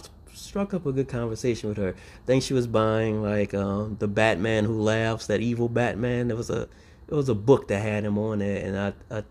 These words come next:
she asked me about it because I was looking at it first, and I said, "I thought the design was cool, but I didn't want to, to get into that."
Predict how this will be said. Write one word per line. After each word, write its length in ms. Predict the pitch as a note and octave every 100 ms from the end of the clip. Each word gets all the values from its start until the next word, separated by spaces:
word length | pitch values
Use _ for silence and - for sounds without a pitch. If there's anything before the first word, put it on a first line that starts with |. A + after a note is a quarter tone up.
| -
she 200 | - D3
asked 220 | B2+ B2+ -
me 80 |
about 360 | A2+ A#2 B2 B2
it 100 | A2
because 160 | A2+ G#2
I 60 |
was 120 | F#2+
looking 240 | G#2+ A#2+ A2+
at 140 | F#2+
it 80 | G2
first, 340 | - C3+ G#2 - - -
and 60 |
I 40 | B2
said, 220 | C#3 A#2+
"I 60 |
thought 240 | A2+ B2+ A#2
the 80 | G2
design 480 | F#2+ G#2+ A#2+ A#2
was 140 | F#2+ -
cool, 120 | G#2+
but 140 | F#2
I 100 | F#2+
didn't 200 | F#2+ F#2
want 180 | G2 G2
to, 180 | G2+ F#2+ - - - - - -
to 100 | G#2
get 160 | G#2
into 220 | G#2 G2
that." 220 | F2+ D#2+